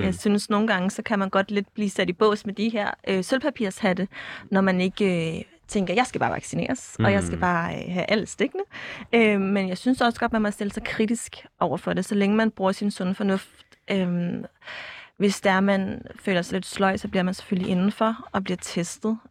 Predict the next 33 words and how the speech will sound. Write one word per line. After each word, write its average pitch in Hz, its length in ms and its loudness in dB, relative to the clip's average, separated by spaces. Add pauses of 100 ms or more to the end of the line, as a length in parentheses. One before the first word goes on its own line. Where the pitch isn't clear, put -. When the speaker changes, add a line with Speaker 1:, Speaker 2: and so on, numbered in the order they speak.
(220)
Speaker 2:
Øhm, 175 640 0 (2250)
ja, 208 360 4
altså 208 160 0
tager 196 180 -6
hensyn 220 440 0
til 240 160 -6
andre. 190 380 -2 (520)
Øhm, 185 480 0 (260)
det 214 100 4
her 214 120 4
med 196 140 4
at 190 60 0
gå 196 100 -4
med 190 100 2
maske 185 360 -2
eller 190 140 0
ikke 190 60 0
at 202 80 -6
gå 202 100 -2
med 196 100 2
maske, 185 360 -2
det 190 280 -2
kan - 180 -2
jeg 92 120 0
også 190 200 -2
godt 214 140 -2
stille 208 220 -4
mig 190 100 0
kritisk 233 420 -2
over 196 180 0
for, 190 200 0
fordi 190 380 -4
at - 240 -4